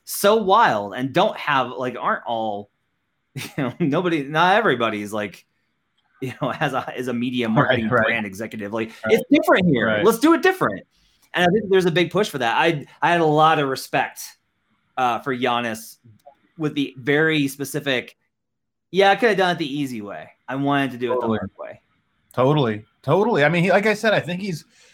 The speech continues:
Speaker 2: there's a little bit of a, just a call out here. And here's an interesting thought experiment, man. I'm not trying to, it's gonna sound like I'm getting hot takey, but I'm, I'm not.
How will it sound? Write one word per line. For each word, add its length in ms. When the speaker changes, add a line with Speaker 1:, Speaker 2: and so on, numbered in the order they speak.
Speaker 2:
there's 140
a 40
little 200
bit 100
of 100
a, 80
just 180
a 60
call 260
out 160
here. 180
And 80
here's 200
an 100
interesting 460
thought 240
experiment, 380
man. 180
I'm 60
not 160
trying 160
to, 60
it's 120
gonna 140
sound 180
like 140
I'm 100
getting 220
hot 260
takey, 240
but 100
I'm, 240
I'm 160
not. 360